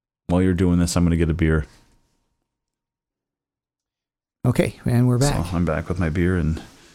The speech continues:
Speaker 2: Yeah.
Speaker 1: and we took our picture.
Speaker 2: We took our picture. Make sure you find us on Facebook and like that picture. The first, first person to like that picture.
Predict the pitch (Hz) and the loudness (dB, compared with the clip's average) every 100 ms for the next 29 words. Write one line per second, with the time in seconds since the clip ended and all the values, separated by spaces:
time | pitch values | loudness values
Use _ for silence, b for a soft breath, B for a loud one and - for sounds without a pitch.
0 | B - - - - - 85 92 85 90 | B -4 -4 -4 -6 -6 -4 -4 -4 -2
1 | 87 - 92 90 B B 107 - 117 123 | -4 -2 -4 -6 B B -8 -6 -4 -2
2 | 139 131 156 151 B B B B - 123 | -2 -2 -2 -4 B B B B -4 0
3 | 139 123 117 131 127 131 - - B - | 2 0 0 0 2 -2 -6 -12 B -2
4 | 135 127 131 127 147 147 107 113 117 127 | 0 2 0 0 0 2 2 2 0 -2
5 | 120 139 - 151 156 B B B B B | 0 -2 0 0 -2 B B B B B
6 | 113 95 143 139 - - - - - - | 0 2 2 2 0 -6 -10 -16 -16 -2
7 | 139 - 143 131 139 131 - 110 107 117 | 0 2 0 2 0 0 0 0 2 0
8 | 117 123 120 135 - 131 127 | 0 -2 0 -2 0 0 -2